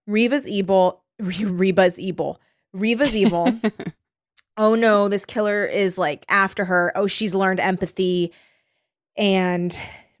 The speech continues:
Speaker 1: now she's no longer that evil. And then start over.
Speaker 2: Yep.
Speaker 1: She's evil again. And I mean, R L does not pull any punches,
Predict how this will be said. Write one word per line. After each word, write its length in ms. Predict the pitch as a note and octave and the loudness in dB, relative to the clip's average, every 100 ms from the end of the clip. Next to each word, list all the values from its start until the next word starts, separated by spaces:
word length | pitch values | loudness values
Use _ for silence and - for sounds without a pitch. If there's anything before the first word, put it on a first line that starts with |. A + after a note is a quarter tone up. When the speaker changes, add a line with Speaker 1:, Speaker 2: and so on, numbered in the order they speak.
| _ _ _ - | _ _ _ -8
Speaker 1:
now 540 | G3 F3+ E3 E3+ D#3+ | -2 0 2 2 0
she's 320 | - F3 E3 | -4 -8 -8
no 200 | E3+ F3 | -4 -4
longer 360 | E3+ C#3+ D#3+ E3+ | -2 -4 -2 -2
that 180 | A2+ - | -2 -2
evil. 400 | G3+ C#3+ F2+ - | -10 -8 -10 -6
And 180 | A#3 A3 | -2 2
then 280 | G3+ F#3+ F3+ _ _ _ _ _ | 2 0 -2 _ _ _ _ _
start 340 | - - F3+ F3+ | -10 2 4 6
over. 340 | D#3 - - _ _ _ _ _ | 2 -2 -18 _ _ _ _ _
Speaker 2:
Yep. 320 | F3+ F3 - _ _ _ _ _ | -2 -2 -4 _ _ _ _ _
Speaker 1:
She's 340 | - A3 G3 | -8 -4 -2
evil 240 | G#3 F3+ D3+ | 0 0 -2
again. 300 | - F2+ - _ _ _ _ _ | -2 -8 -12 _ _ _ _ _
And 220 | A3+ G#3+ - _ _ - | 0 0 -4 _ _ -2
I 220 | A#3 B3+ | 0 2
mean, 200 | B3+ B3 | 0 -2
R 300 | - A3+ D4+ | 4 4 6
L 180 | E4 D#4+ | 4 2
does 180 | B3+ G3+ | -2 -2
not 280 | F#3 - | -2 -2
pull 180 | - G3+ | -4 -4
any 220 | A3+ C4+ | -2 -4
punches, 640 | C#4 A3 G3 - G3+ G3 F#3+ | -4 -2 -2 -2 -2 -2 -4